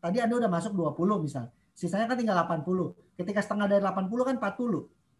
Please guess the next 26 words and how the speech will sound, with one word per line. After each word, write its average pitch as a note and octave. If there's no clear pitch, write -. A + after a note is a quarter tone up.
Berarti F3+
total-totalnya G3+
dua F#3+
puluh G3
tambah F3+
empat F3
puluh A3
itu B3+
udah A3
enam F3
puluh, G#3
udah E3+
sebagian E3
besar G3
dari F3+
anggaran E3
udah F3
masuk D#3
di C#3
situ, D#3
sudah F3+
boleh F3
cukup F#3
ikhlas A3
untuk F3+
riding. F3+